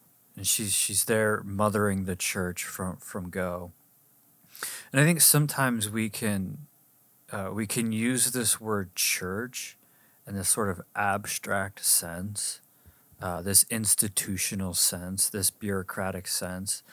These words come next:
uh, that's somewhat, uh, faceless and nameless. Um, but, but the church is made up of, of people,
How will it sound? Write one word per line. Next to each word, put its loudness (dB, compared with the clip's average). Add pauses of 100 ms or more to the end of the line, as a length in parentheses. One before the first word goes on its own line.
(340)
uh, -4 (100)
that's 0
somewhat, 4 (880)
uh, -4 (340)
faceless 2 (200)
and -2
nameless. -8 (500)
Um, -8 (540)
but, 6 (720)
but 4
the 6
church 6
is 2
made 2
up 2
of, -2 (540)
of -6
people, -10